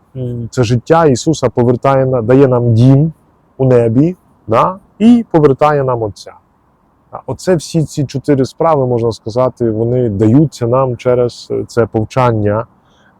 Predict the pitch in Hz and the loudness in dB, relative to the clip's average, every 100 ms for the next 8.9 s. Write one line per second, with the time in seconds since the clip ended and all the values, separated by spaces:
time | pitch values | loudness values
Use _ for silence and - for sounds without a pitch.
0 | - 107 107 - 123 - 117 117 107 110 | -4 -2 -2 -6 -12 -8 -4 -4 -4 -6
1 | - 139 156 160 _ _ _ _ _ _ | 0 2 2 -2 _ _ _ _ _ _
2 | _ _ _ _ - - 131 147 170 147 | _ _ _ _ -20 -6 -6 0 2 6
3 | 139 135 123 113 - 151 190 202 196 202 | 6 6 4 0 0 2 2 0 2 2
4 | 190 _ _ _ _ _ _ _ - 127 | 2 _ _ _ _ _ _ _ 0 4
5 | 165 190 160 139 135 120 - 123 143 156 | 6 4 2 2 2 0 0 2 2 2
6 | 113 147 120 117 - 113 117 160 175 160 | 0 0 0 -2 2 2 4 6 4 2
7 | - - 117 - - 120 107 127 120 - | -6 -10 -10 -10 -8 -4 0 0 0 -6
8 | _ _ 104 117 98 95 90 - - | _ _ 2 2 2 -2 -6 -20 -20